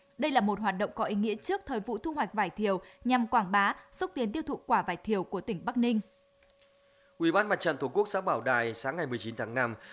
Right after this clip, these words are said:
Speaker 2: tổ chức ngày hội làm theo Bác, phát huy sức mạnh đại đoàn kết toàn dân tộc năm hai nghìn không trăm hai mươi sáu, nhân kỷ niệm một trăm ba mươi sáu năm ngày sinh Chủ tịch Hồ Chí Minh. Tại ngày hội, các đại biểu đã được nghe giảng viên trường chính trị Nguyễn Văn Cừ, tỉnh Bắc Ninh truyền đạt chuyên đề học tập và làm theo tư tưởng, đạo đức,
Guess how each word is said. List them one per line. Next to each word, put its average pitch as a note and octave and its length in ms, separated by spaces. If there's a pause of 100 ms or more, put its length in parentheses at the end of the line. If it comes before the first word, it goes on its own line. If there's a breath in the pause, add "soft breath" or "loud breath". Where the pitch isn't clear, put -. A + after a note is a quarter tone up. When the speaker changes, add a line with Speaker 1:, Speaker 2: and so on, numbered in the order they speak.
(120 loud breath)
Speaker 2:
tổ D3 100
chức G#3+ 180
ngày F3 100
hội C#3 160
làm A#2+ 200
theo A#2+ 160
Bác, C#3 320
phát E3 160
huy C3 140
sức C#3+ 180
mạnh A2+ 200
đại G#2 140
đoàn A2+ 140
kết F3 260
toàn C3 160
dân D#3+ 220
tộc C#3 140 (280 loud breath)
năm D3 140
hai D3 140
nghìn B2 220
không C3+ 180
trăm B2+ 200
hai A#2+ 100
mươi A2+ 80
sáu, G#2 380 (300 loud breath)
nhân F#3+ 160
kỷ D#3+ 120
niệm C3+ 180
một C3+ 160
trăm E3+ 220
ba D3+ 120
mươi D3+ 120
sáu A#2+ 240
năm C#3+ 240
ngày G#2+ 120
sinh A2+ 220
Chủ G2+ 120
tịch F2+ 160
Hồ F2 100
Chí G#2 140
Minh. A2+ 260 (520 loud breath)
Tại D#3 140
ngày C#3+ 140
hội, C#3 200
các G3 140
đại D#3 120
biểu B2+ 180
đã D3+ 120
được C#3+ 180
nghe C3+ 160
giảng A#2 300
viên A#2+ 200
trường G#2 200
chính G#2 140
trị A2 220
Nguyễn A2 200
Văn B2 160
Cừ, A#2 380
tỉnh G2 140
Bắc C#3 160
Ninh C#3+ 180
truyền C#3 220
đạt A#2+ 160
chuyên E3+ 160
đề A2+ 240 (360 loud breath)
học D#3 220
tập D3+ 180
và D3 60
làm C#3 160
theo F3 240
tư E3+ 180
tưởng, G#2 280
đạo F#2+ 160
đức, D#3 100